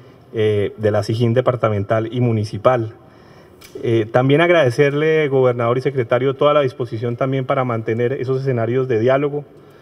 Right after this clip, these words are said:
que iniciaron incluso antes del veintiocho de abril y que se mantuvieron, porque la disposición también es a mantener un diálogo abierto, concreto, para también resolver inquietudes que tengan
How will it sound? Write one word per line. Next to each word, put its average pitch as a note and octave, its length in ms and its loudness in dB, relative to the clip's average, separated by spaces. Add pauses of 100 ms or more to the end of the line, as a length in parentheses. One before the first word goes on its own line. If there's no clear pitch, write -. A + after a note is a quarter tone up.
(240)
que A#2 120 -4
iniciaron B2+ 680 2 (340)
incluso A#2+ 420 0
antes C3+ 280 0
del B2+ 120 0
veintiocho A#2+ 580 -2
de B2 100 -2
abril A#2+ 280 0
y - 20 -8
que B2+ 140 -2
se A#2+ 120 -4
mantuvieron, A2 720 -2
porque A#2 240 -8
la G#2+ 100 0
disposición G#2+ 540 -2
también B2 440 -2 (420)
es A2+ 120 0
a B2+ 60 2
mantener A2+ 460 -2
un A#2+ 100 0
diálogo B2 380 4
abierto, A#2+ 480 2
concreto, A2+ 460 -2
para A2+ 200 -2
también G#2+ 320 0
resolver A2 420 2
inquietudes A2+ 560 0
que G#2+ 120 -4
tengan A2+ 420 -2